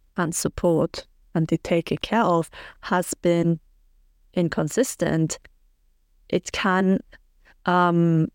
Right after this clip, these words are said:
result into avoidance or clinginess. Now, this has to do with attachment styles. If you are someone who is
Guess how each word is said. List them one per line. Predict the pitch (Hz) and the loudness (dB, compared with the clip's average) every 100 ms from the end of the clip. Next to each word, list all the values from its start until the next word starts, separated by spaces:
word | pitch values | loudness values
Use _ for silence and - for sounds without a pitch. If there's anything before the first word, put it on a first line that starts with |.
| - | -2
result | 185 165 175 170 - | 0 2 2 0 0
into | 175 160 - 160 160 156 - _ _ _ _ _ _ _ _ _ - | -2 -2 0 2 4 2 -2 _ _ _ _ _ _ _ _ _ -4
avoidance | 170 160 156 151 170 226 - - - | 0 2 2 0 2 2 0 -10 -2
or | 175 | -2
clinginess. | 175 - 170 156 - - - - - _ _ - - _ _ _ _ _ _ _ _ - _ _ _ | 0 -2 0 0 -2 -6 -8 -14 -18 _ _ -20 -20 _ _ _ _ _ _ _ _ -20 _ _ _
Now, | 175 180 175 175 175 175 226 | 0 2 4 4 4 2 0
this | 208 226 | -2 0
has | 220 208 - - | -2 -2 -2 -4
to | - 202 | -2 -2
do | 160 180 170 | 2 4 4
with | 160 165 156 156 - - | 4 2 2 2 -2 -6
attachment | - - 180 - - 160 - | -4 -2 -4 -2 -2 -2 -2
styles. | - - 64 339 - - _ - - _ _ - | -4 -2 -2 -2 -6 -14 _ -20 -20 _ _ -6
If | 170 185 | -2 0
you | 175 | 0
are | 175 | 0
someone | - 175 175 170 165 170 - | 0 0 2 2 0 -2 0
who | 170 | 0
is | - 165 156 - - | 2 2 0 -6 -10